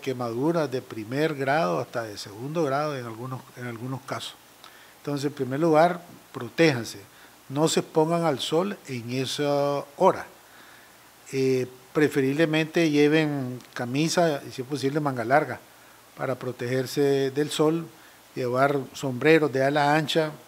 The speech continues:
gafas oscuras, crema protectora con un índice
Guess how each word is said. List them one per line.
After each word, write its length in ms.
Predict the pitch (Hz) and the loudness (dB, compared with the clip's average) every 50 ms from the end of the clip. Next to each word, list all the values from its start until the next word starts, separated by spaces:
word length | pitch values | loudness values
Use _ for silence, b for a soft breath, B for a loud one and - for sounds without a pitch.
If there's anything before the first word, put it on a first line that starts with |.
| - - 113 | -20 -14 -10
gafas 300 | 127 123 123 - 143 143 | -8 -8 -4 -2 0 0
oscuras, 580 | 147 135 - - 165 170 160 160 160 156 151 - b b b b b b b b b b b | 0 0 0 2 4 4 6 4 2 2 0 -6 b b b b b b b b b b b
crema 340 | - 151 151 170 165 156 151 | 0 4 4 6 6 4 2
protectora 680 | - - 156 147 147 151 - - - 165 175 170 170 151 | 0 0 -2 0 -2 -2 -4 0 2 4 6 6 6 4
con 140 | - 147 147 | 2 0 0
un 160 | 147 151 151 | 0 0 0
índice 480 | 165 170 170 160 - - 151 143 139 | 0 0 0 0 0 0 -2 -2 -2